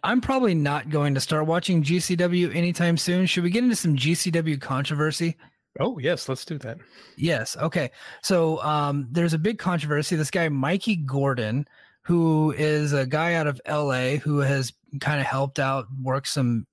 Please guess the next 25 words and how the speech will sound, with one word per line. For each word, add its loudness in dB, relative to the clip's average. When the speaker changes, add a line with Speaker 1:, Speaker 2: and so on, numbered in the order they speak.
Speaker 1:
uh, -2
L 2
A -2
indie 2
shows 0
and 0
things -2
like -2
that, -2
apparently 2
was 2
helping, 0
um, 0
book -2
some 2
of 2
the 0
talent -2
with -2
G -2
C, -2
not 0
book 0
them, 2
but, 0